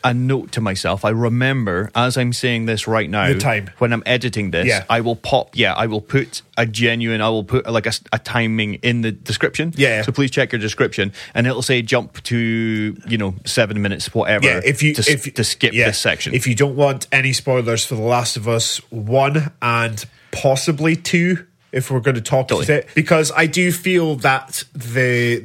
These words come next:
Speaker 2: part two, after playing part two and going back to part one, it recontextualizes a lot of things,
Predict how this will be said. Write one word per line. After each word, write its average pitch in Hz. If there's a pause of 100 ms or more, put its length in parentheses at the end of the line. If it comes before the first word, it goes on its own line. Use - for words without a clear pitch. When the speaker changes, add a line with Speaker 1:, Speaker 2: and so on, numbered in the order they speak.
(320)
Speaker 2:
part 131
two, 110 (140)
after 156
playing 151
part 131
two 110
and 107
going 113
back 127
to 131
part 117
one, 120
it - (140)
recontextualizes 127
a 123
lot 120
of 113
things, 123